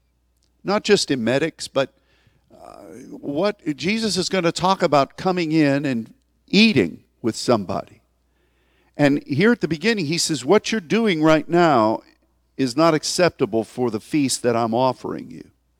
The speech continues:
In fact, I don't wanna, I will not ingest what it is that you're doing. I, I, I, I, I either need you to be partnering with, with my ways, to be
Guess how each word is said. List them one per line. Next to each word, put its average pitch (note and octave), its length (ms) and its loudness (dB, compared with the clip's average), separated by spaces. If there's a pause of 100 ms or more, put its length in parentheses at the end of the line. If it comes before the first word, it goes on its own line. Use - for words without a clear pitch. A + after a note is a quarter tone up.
(560)
In - 80 -20
fact, C3 200 0
I F3+ 140 6
don't A3 160 2
wanna, C#3+ 260 2
I E3 160 2
will F#3 200 0
not D#3+ 240 2
ingest A#2+ 1000 -2 (680)
what C#3+ 240 0
it C#3 80 0
is D3 240 4
that A#2+ 140 -6
you're C3 220 0
doing. G2 440 -6 (840)
I, C3 140 -2
I, C#3+ 340 0 (100)
I, C3+ 220 0 (160)
I, D3+ 440 0
I C#3+ 140 2
either F3 300 -2
need E3 300 -6
you F3 120 -4
to C#3+ 100 0
be C3 320 -4 (480)
partnering G#3 580 2
with, - 440 0 (720)
with D#3 260 0
my D#3+ 200 2
ways, B2+ 760 0 (600)
to D3 140 0
be C3+ 320 0